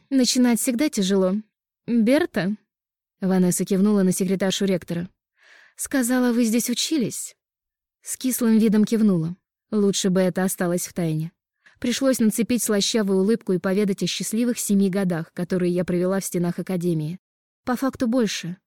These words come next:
но пусть хотя бы сегодня не вспомнят о тётке и моём происхождении. Тогда я поступлю как Ара. Не стану миндальничать. «Жаль, из ваших преподавателей почти никого не осталось», вздохнула Ванесса. «Я пусть и работала тогда,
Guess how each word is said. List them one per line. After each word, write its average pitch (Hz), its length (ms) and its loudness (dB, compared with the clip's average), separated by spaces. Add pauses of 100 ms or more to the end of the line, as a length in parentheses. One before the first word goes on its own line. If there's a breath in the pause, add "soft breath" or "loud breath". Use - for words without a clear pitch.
(140)
но 190 160 0
пусть 196 240 0
хотя 196 240 -2
бы 180 100 0
сегодня 202 380 0
не 170 140 0
вспомнят 175 460 -2
о 170 80 -2
тётке 202 340 -4
и 160 40 0
моём 175 280 0
происхождении. 170 800 -4 (160)
Тогда 247 260 0
я 262 100 2
поступлю 226 380 0
как 220 220 -4
Ара. 170 260 -4 (340)
Не 269 140 0
стану 165 360 -2
миндальничать. 165 840 0 (640)
«Жаль, 226 560 0 (140)
из 214 200 2
ваших 214 360 0
преподавателей 226 760 0
почти 269 380 -2
никого 262 420 2
не 302 160 0
осталось», 185 840 -4 (540)
вздохнула 175 520 0
Ванесса. 175 560 -2 (280)
«Я 262 200 -2
пусть 269 260 -4
и 262 40 0
работала 254 480 -2
тогда, 190 420 -2